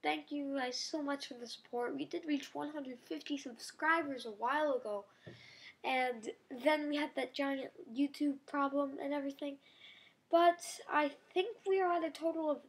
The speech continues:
thirty-four subscribers right now, which I, I don't even care how many subscribers I have, guys, how many subscribers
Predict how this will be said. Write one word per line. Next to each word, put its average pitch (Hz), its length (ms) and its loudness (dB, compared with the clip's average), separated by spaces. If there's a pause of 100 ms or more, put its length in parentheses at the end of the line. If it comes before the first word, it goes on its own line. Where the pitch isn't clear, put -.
(220)
thirty-four 294 640 -2
subscribers 349 680 -4
right 359 160 -2
now, 381 300 -6
which 320 200 -4
I, 359 140 0 (100)
I 339 120 2
don't 320 180 -4
even 277 120 -4 (220)
care 269 240 -6
how 262 80 -10
many 254 140 -14
subscribers 269 580 -6
I 269 100 -6
have, 269 280 -8
guys, 269 300 -4 (480)
how 277 80 -4
many 277 120 -4
subscribers 269 540 -6